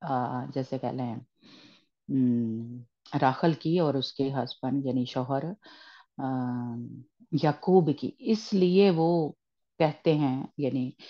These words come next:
कि ये चुरा के लेके आई थी कि अब ये वो जायदाद तो नहीं मिली हमें,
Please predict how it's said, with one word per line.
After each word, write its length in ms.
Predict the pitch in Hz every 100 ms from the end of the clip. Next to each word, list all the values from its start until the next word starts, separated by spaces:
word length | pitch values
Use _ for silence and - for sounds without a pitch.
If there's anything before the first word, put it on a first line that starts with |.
| - - _
कि 60 | 160
ये 180 | 151 147
चुरा 340 | - 143 131
के 160 | 127 139
लेके 320 | 127 127 143
आई 200 | 123 123
थी 180 | - 185
कि 160 | 196 180
अब 180 | 165 170
ये 360 | 156 160 147 - -
वो 240 | 143 175
जायदाद 440 | 180 165 147 143 139
तो 80 | 151
नहीं 300 | 139 135 156
मिली 300 | 165 143 143
हमें, 360 | 143 135 147